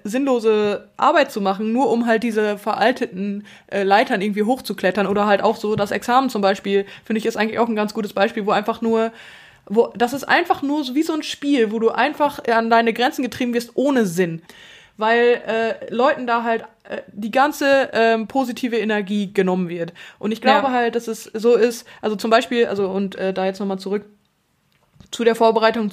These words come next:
Speaker 1: äh, zur Andacht. Ich hab dann neulich, ähm, bei Finn Kliman, äh, der ist, äh, auch ziemlich groß auf YouTube und so, Klimans Land kennt man vielleicht, äh, der hat halt, ähm, auf,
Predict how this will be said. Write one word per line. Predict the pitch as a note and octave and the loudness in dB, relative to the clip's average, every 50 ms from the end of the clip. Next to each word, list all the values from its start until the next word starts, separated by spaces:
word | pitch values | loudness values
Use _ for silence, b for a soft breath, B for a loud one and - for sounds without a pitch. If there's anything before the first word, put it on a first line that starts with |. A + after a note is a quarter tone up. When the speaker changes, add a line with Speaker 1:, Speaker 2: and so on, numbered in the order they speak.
| - - | -4 -4
Speaker 1:
äh, | G#3 G#3 G3 | -2 -2 -2
zur | G3 G#3 F3 | -2 -2 -2
Andacht. | F#3+ A#3+ C4 - - - | 0 0 0 0 -2 -6
Ich | G#3+ G#3+ - | -6 -2 -2
hab | A#3 A#3 | -2 0
dann | A#3 A3 A3 | 0 0 2
neulich, | G#3+ A3+ A3 A3+ A3+ A3+ A3 - - - | 2 4 4 6 4 4 2 0 -6 -4
ähm, | - G#3 G#3 G3+ G3+ G3+ G3 G3 G3 G3+ G3+ B B B B | 0 2 4 4 4 2 0 -4 -6 -8 -10 B B B B
bei | - F#3+ G3 | 2 2 2
Finn | G3 - A3 G#3 G3 | 2 2 -2 -2 0
Kliman, | - B3+ C4+ D4 D#4+ D4+ D#4 D#4 D#4+ D4+ | 0 0 2 2 2 2 2 0 -2 -4
äh, | - - G#3+ G#3 G#3 G#3 G#3+ G3+ G3+ | -4 -4 -2 -2 -2 -2 -4 -4 -4
der | - - F#3+ G3 | -4 -2 -2 -2
ist, | F#3+ - - - | -4 -6 -8 -6
äh, | - F#3+ F#3+ G3 G3+ G3 F#3+ F#3+ F#3+ B B B B B B B B B B B | -4 -4 -4 -4 -6 -8 -8 -10 -12 B B B B B B B B B B B
auch | - G3+ G3+ | -2 -2 -2
ziemlich | G3+ - G#3+ G3+ - | 0 -2 -2 0 2
groß | G3 G3 G3 | 0 0 0
auf | - F#3+ - | 0 -2 0
YouTube | C4 E4 E4 - A3+ | 0 0 0 -2 -4
und | A3+ A3+ | -2 0
so, | G#3+ A3+ A3+ | 2 2 2
Klimans | A3+ - B3+ A#3+ A#3 A3+ A3 | 2 0 2 2 2 2 2
Land | A3 G#3 G#3 - | 2 0 0 0
kennt | A#3 G#3 | -2 -2
man | A3+ G#3 G3+ | -2 -4 -4
vielleicht, | - G3+ G3+ G3 G3+ G3+ - B B B B B | -2 2 2 2 2 2 -2 B B B B B
äh, | - G3+ G#3 G3+ G3+ F#3+ G3 - - | -2 0 2 2 0 -2 -4 -2 2
der | A3 A3+ A3+ A3+ | 4 4 4 2
hat | A#3+ A#3+ A#3+ | 0 -2 0
halt, | A#3 A3 A3 G#3+ - - - - - | 0 0 0 0 -4 -8 -12 -6 -2
ähm, | - G3+ G#3 G#3 G3+ G3 G3 G3 F#3+ F#3+ - | 0 0 2 2 0 0 -2 -4 -6 -8 -4
auf, | - F#3+ G3 G3 F#3+ - - - | -2 0 0 0 -2 -6 -18 -20